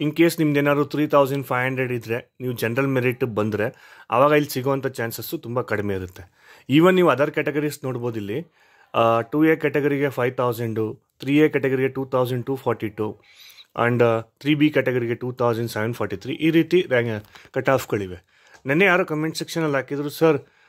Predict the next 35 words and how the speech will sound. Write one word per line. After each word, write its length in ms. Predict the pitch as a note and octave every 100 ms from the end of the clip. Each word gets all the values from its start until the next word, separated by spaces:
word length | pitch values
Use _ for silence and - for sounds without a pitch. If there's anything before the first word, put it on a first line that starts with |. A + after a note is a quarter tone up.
| _ A#2+
ಆ, 340 | A#2 A2+ G#2+ G2 _ _ _ -
in 120 | D3
case 280 | E3+ E3+ -
ತ್ರೀ 220 | C#3+ E3+
ಎನಲ್ಲಿ 480 | F#3 F3+ E3+ E3+ D#3+
ಟೂ 220 | D#3 E3
ತೌಸಂಡ್ 420 | D#3+ D#3 C#3+ D3+
ಹಂಡ್ರೆಡ್ 280 | C3 C3 C3+
ಬಂದು 400 | A#2 A2 A2+ E3
ಜನರಲ್ 380 | C3+ C3 C#3+ D#3+
ಮೆರಿಟಲ್ಲಿ 380 | D#3 D3+ D3+ D3+
ತ್ರೀ 220 | - D#3
ತೌಸಂಡ್ 380 | D#3 D3+ C#3+ C3+
ಹಂಡ್ರೆಡ್ 240 | B2+ B2
ಬರುತ್ತಾ?" 320 | A2+ A2 A2 G#2
ಅಂತ. 220 | F#2+ F#2+
No, 280 | G#2 A#2 G#2+
ಆ 120 | A2+
ರೀತಿ 220 | B2+ C#3
ಬರೋದಿಲ್ಲ. 440 | A2+ A#2 B2 A2 A2 E3+ - _ _ -
So 160 | C3 B2
ನೀವು 140 | B2
ಬೇಕಾದ್ರೆ 360 | B2+ C3+ B2+ A#2
ಚೆಕ್ 260 | C3 B2
ಮಾಡ್ಕೊಳ್ಳಿ 360 | D3 C#3 C3+ A#2+
ಎಲ್ಲ 140 | A#2+
ಕಾಲೇಜಲ್ಲೂ. 480 | A#2+ A#2 A2 A2 G#2+ D3 - - - - _ -
So 80 | C3+
ಆ 120 | B2
ರೀತಿ 220 | C#3+ C3
ಎಲ್ಲ 100 | C#3
ಬರೋದಿಲ್ಲ. 380 | B2 A2+ A2+ G2
ಫಸ್ಟು 340 | - A2+ -
ಜನರಲ್ 340 | B2+ A2+ A#2 C#3
ಮೆರಿಟು 460 | C#3 C3+ B2+ D#3